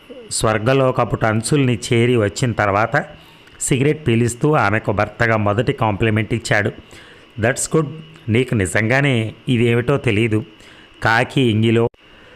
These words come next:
కుక్క ముట్టిన మృష్టాన్నమో అనుకున్నాను.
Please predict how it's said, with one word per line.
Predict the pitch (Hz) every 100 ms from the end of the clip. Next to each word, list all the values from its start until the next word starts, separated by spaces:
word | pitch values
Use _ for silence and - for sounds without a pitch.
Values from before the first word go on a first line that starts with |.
| - - - -
కుక్క | 139 -
ముట్టిన | 160 135 - 143 120 98 104
మృష్టాన్నమో | 123 120 - 135 123 113 117 120
అనుకున్నాను. | 110 101 107 107 110